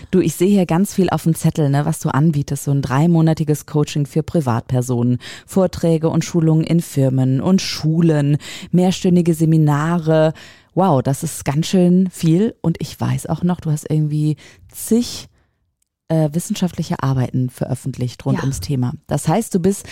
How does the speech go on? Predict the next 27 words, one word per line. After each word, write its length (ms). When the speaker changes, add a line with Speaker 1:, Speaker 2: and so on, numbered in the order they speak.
Speaker 1:
aus 260
der 180
Praxis, 840
ja, 420
äh, 140
aus 100
der 120
Praxis, 600
also 220
aus 100
der 140
Arbeitspraxis 840
und 240
auch 160
aus 160
dem 160
wissenschaftlichen 720
Bereich. 480
Speaker 2:
So 60
ist 220
es. 100
Speaker 1:
Wie 100
bringst 300
du 20
das 160
Ganze 300
zusammen? 500